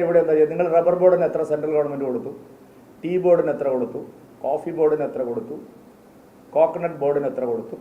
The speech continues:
കൊയർ ബോർഡിന് എത്ര കൊടുത്തു? നിങ്ങൾ കണക്ക് നിങ്ങളുടെ കയ്യിലുണ്ടല്ലോ. കേരളത്തിനൊന്നും കിട്ടിയില്ലെന്ന് പറഞ്ഞല്ലോ. നാളികേര കർഷകരെ സഹായിക്കാൻ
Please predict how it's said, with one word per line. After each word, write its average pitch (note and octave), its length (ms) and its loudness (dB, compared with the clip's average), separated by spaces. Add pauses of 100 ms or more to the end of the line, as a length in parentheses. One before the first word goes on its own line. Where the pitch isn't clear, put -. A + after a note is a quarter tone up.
കൊയർ C3 260 0
ബോർഡിന് B2+ 260 -4
എത്ര A2 180 -8
കൊടുത്തു? G2 200 -12 (100)
നിങ്ങൾ B2 240 -10
കണക്ക് D3 280 -6
നിങ്ങളുടെ F3+ 200 -2
കയ്യിലുണ്ടല്ലോ. D#3+ 460 -2 (320)
കേരളത്തിനൊന്നും D3+ 560 -2
കിട്ടിയില്ലെന്ന് D3+ 380 -4
പറഞ്ഞല്ലോ. G#2 280 -12 (500)
നാളികേര D3 420 2
കർഷകരെ C#3+ 420 -4
സഹായിക്കാൻ B2+ 360 -2